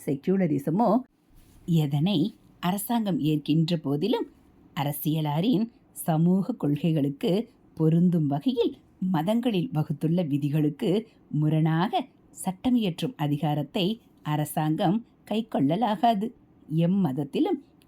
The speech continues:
சம்பந்தப்படுவதில்லை என்ற தவறான செக்யூலரிசத்தை மேற்கொண்ட பின்பும், எதிர்மறை சம்பந்தமாக மத விதிகளில் இவ்வாறு துர்ப்பிரவேசம் மட்டும்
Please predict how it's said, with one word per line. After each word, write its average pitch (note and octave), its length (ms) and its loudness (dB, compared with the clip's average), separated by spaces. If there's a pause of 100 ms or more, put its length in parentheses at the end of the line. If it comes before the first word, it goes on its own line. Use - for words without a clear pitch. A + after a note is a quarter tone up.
(120)
சம்பந்தப்படுவதில்லை D#3 1120 0
என்ற F3 500 0 (260)
தவறான E3 720 0
செக்யூலரிசத்தை E3 920 -2 (240)
மேற்கொண்ட D#3 640 0
பின்பும், E3 500 -2 (560)
எதிர்மறை F3 640 0
சம்பந்தமாக D#3 920 0 (240)
மத E3+ 420 2
விதிகளில் E3 640 0 (220)
இவ்வாறு D#3 540 -2 (280)
துர்ப்பிரவேசம் D3+ 760 -2
மட்டும் F3 580 0